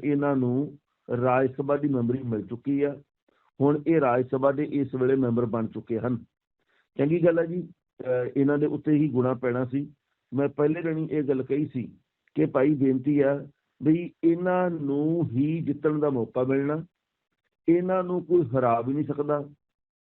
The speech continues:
ਇਹਨਾਂ ਨੇ ਹਾਰਨਾ ਵੀ ਨਹੀਂ। ਜਿਹੜਾ ਬੰਦਾ ਪੰਜਾਬ ਦਾ ਅੰਬਾਨੀ ਹੋਵੇ, ਉਹ ਹੁਣ ਆਜ਼ਾਦ ਬੰਦਿਆਂ ਦੇ ਕੋਲੋਂ ਥੋੜ੍ਹੀ ਹਾਰੂਗਾ,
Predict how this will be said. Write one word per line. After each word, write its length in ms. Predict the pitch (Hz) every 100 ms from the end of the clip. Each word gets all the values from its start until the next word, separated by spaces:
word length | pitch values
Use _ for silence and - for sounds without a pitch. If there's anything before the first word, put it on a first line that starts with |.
| _ -
ਇਹਨਾਂ 340 | 170 175 175
ਨੇ 140 | 180 156 117
ਹਾਰਨਾ 380 | 117 117 135
ਵੀ 160 | 151 151
ਨਹੀਂ। 280 | 156 147 139 - _ _ _ _ -
ਜਿਹੜਾ 380 | 101 147 180 190
ਬੰਦਾ 380 | 170 160 160 165
ਪੰਜਾਬ 540 | 165 151 143 131 131
ਦਾ 340 | 139 127 117 -
ਅੰਬਾਨੀ 400 | 131 123 135 139
ਹੋਵੇ, 340 | 117 113 101 95 _ _ _ _ _ -
ਉਹ 220 | 185 196
ਹੁਣ 160 | 190 202
ਆਜ਼ਾਦ 520 | - 147 135 135 156
ਬੰਦਿਆਂ 320 | 160 160 156
ਦੇ 100 | 151
ਕੋਲੋਂ 260 | - 147 135
ਥੋੜ੍ਹੀ 280 | 139 170 131
ਹਾਰੂਗਾ, 420 | 123 120 104